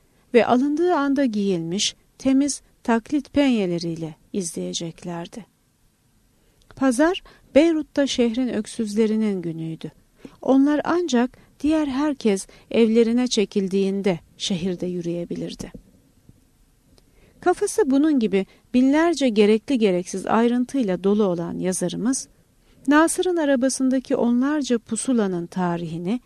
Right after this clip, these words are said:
mucidi Zeynep Hanım olan ekmek ağacının sırrını,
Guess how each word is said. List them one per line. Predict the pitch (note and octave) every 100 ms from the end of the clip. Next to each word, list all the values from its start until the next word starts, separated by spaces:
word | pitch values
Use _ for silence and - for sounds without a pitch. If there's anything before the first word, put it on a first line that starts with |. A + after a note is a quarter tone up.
| _ _ _ _ -
mucidi | C4+ D#4 E4 F4 D#4
Zeynep | B3 A#3+ D4 C#4
Hanım | G#3+ F#3 F3
olan | F3+ F3 F3
ekmek | A#3+ - D4 C#4 A3
ağacının | F3+ F3+ F#3 F3 E3+
sırrını, | - G3+ E3 F3 F3 A3